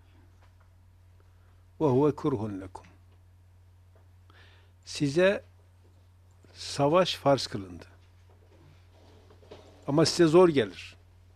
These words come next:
Kolay değil çünkü canını ortaya koyuyorsun. "Ve asa en tekrahu şey'en ve huve hayrun lekum."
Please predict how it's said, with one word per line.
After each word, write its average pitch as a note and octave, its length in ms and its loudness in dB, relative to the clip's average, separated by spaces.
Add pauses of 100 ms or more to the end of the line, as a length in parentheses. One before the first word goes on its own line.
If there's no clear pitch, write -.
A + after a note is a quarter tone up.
(600)
Kolay B2+ 360 -2
değil E3 220 2
çünkü G#2+ 320 -10
canını A#2+ 360 -4
ortaya B2 340 -4
koyuyorsun. F#2 600 -20 (1800)
"Ve A#2+ 80 -4
asa D#3 420 -2
en C#3+ 180 0
tekrahu C3 580 -2
şey'en E3+ 640 -4 (500)
ve C#3 40 -2
huve B2+ 220 0
hayrun C#3 420 -6
lekum." F#2 280 -20